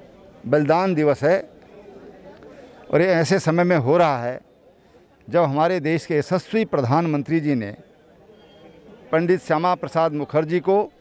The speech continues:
धारा तीन सौ सत्तर समाप्त करके और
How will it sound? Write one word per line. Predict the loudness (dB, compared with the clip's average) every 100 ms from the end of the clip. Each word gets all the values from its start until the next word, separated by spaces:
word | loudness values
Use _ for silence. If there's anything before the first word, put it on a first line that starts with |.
| _ -20 _ -20 -14
धारा | -4 0 0 0
तीन | -4 -10
सौ | -12
सत्तर | -12 -14 -10 -2 -2 -2 -12 -14
समाप्त | -4 -4 -4 -6
करके | -6 -4 -4 -8 -10 -20 -20 -20 -20 -20 -20 -20 -20 -20 -20 -20 -20 -20 -6 0
और | 2 2